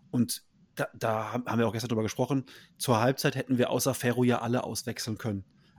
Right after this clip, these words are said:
Ähm, da war ja gefühlt bei keinem irgendwie, waren die Schuhe richtig zugebunden. Also von daher finde ich das jetzt nicht so dramatisch, dass da mal so ein Spiel, ähm, verhühnert. Und auch bei,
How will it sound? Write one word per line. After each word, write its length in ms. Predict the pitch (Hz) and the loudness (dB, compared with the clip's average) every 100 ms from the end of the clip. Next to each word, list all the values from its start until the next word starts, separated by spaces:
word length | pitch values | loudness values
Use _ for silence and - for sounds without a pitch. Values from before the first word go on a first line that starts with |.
| - | -6
Ähm, 340 | 117 110 110 - | 0 0 0 -2
da 160 | 113 110 | 0 2
war 100 | 123 | 2
ja 100 | 117 | 2
gefühlt 340 | 110 131 127 | 0 -2 0
bei 100 | 120 | -2
keinem 380 | - 123 127 110 | 0 2 2 2
irgendwie, 420 | 113 104 110 107 | -2 -2 -4 -4
waren 180 | 107 107 | -2 0
die 80 | 101 | -2
Schuhe 280 | - 113 | -2 -4
richtig 180 | 113 - | -4 -6
zugebunden. 600 | - 117 113 123 123 135 - - - - | -8 -6 -2 -2 -2 -4 -8 -20 -14 -6
Also 160 | 113 | -4
von 180 | 104 110 | -2 -2
daher 400 | 107 107 110 110 - - - | 0 0 0 -2 -8 -20 -16
finde 380 | - 127 - | 0 2 2
ich 60 | 147 | -2
das 120 | 131 | -2
jetzt 160 | 135 123 | -2 0
nicht 140 | 127 | 0
so 100 | - | 0
dramatisch, 640 | - 110 107 123 131 - - - - | 0 2 4 4 2 -4 -10 -14 -8
dass 140 | 117 | 0
da 80 | 120 | 2
mal 140 | 110 | 4
so 120 | 110 123 | 2 0
ein 180 | 127 | 0
Spiel, 400 | 127 - 120 120 - | -2 0 2 2 0
ähm, 220 | 117 107 | -2 -2
verhühnert. 640 | - 104 110 147 143 143 - - - | -2 -2 2 4 4 0 -8 -18 -6
Und 180 | 123 123 | -4 -2
auch 180 | 123 - | -4 -4
bei, 260 | 113 113 | -4 -4